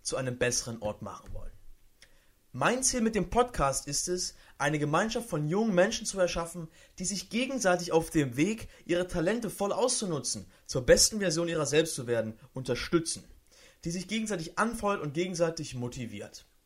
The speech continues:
Wenn das nach was klingt für dich, dann besuch doch unsere Facebook-Gruppe für den Podcast. Dort lade ich jede Woche Essays hoch, kurze Reden oder andere Dinge,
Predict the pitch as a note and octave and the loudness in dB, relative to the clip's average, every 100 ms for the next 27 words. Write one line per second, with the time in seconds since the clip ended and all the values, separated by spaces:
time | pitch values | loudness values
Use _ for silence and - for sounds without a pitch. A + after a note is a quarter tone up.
0 | _ _ _ - _ _ - E3+ B3+ B3+ | _ _ _ -20 _ _ -2 0 2 0
1 | - G3 G3 F#3+ G3+ - - A3 A3 B2+ | 0 0 -2 0 -2 -2 -4 -6 -6 -6
2 | B2 F3 - _ - - D#3+ E3+ A3+ A3 | -4 -6 -10 _ -14 -6 -2 0 0 0
3 | G#3 G3+ F#3 F#3 A3 A3+ C3 - A2+ B2 | 0 0 -4 -2 -2 -2 -8 -8 0 0
4 | F#3 - _ _ - C3+ C3 D#3+ E3+ G#3 | 0 -8 _ _ -10 -8 -2 -2 0 0
5 | B3+ - - - - _ - D#3+ D#3+ D3+ | 0 -4 -10 -20 -20 _ -2 -2 2 2
6 | D#3+ D#3+ F3 D#3 D3+ - - G3 G3 - | 2 2 2 2 0 -6 -4 -4 -4 0
7 | F3+ E3+ E3 - _ _ - B2+ - A#2+ | 2 2 0 -14 _ _ -6 -4 -4 0
8 | D3+ D#3 C3+ B2+ C#3+ A#3 G3 D3 C#3+ C#3 | 0 0 -2 -2 0 -2 -2 -2 -2 -4